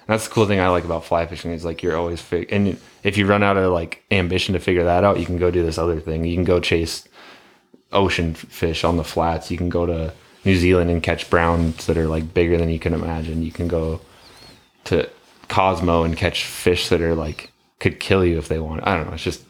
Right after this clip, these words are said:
there's a lot of different aspects to fly fishing, whereas bow hunting, there's a lot of that too, but just not as much to me. So that's why, that's why I choose that.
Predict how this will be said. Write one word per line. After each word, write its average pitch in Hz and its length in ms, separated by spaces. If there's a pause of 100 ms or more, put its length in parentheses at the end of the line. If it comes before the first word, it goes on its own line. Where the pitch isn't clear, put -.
(480)
there's 98 180
a 92 40
lot 92 580
of 87 120
different 87 320
aspects - 400
to - 100
fly - 220
fishing, - 400
whereas 50 360 (460)
bow 117 180
hunting, 95 260
there's 87 200
a 90 60
lot 87 300
of 90 80
that 85 220
too, 87 300
but 85 100
just 82 200
not 82 140
as 76 120
much 80 240
to - 80
me. 78 220 (720)
So 90 120
that's 80 120
why, 82 260
that's - 240
why - 120
I - 40
choose - 280
that. - 240